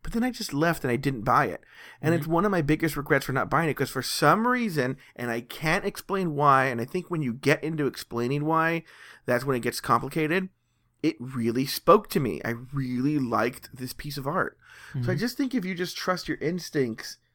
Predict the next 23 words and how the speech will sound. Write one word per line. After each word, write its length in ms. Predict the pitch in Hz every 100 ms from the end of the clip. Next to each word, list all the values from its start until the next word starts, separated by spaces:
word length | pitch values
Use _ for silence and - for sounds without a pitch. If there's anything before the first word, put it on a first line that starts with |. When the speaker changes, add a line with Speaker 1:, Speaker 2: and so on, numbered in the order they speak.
| _ _ _ _ _ _ 127
Speaker 1:
um, 600 | 120 110 98 87 73 - _ -
then, 600 | 120 139 139 151 156 - -
then 240 | 117 120
that 180 | 123 135
art 260 | 120 127 -
is 100 | 131
what's 180 | 143 -
good 220 | 208 190
to 80 | 117
you. 180 | 80 - _ _ _
Speaker 2:
Yeah. 260 | - 127 117 - - - - -
I, 280 | 208 247 -
I 100 | -
have, 420 | 190 208 214 196 - -
because 300 | - 175 220
of 80 | 202
the 80 | 165
work 260 | 131 143 -
that 120 | 151
I 140 | 147
do, 540 | 139 143 143 135 131 120 -
I 200 | 139 139
also 680 | - 147 - 180 160 147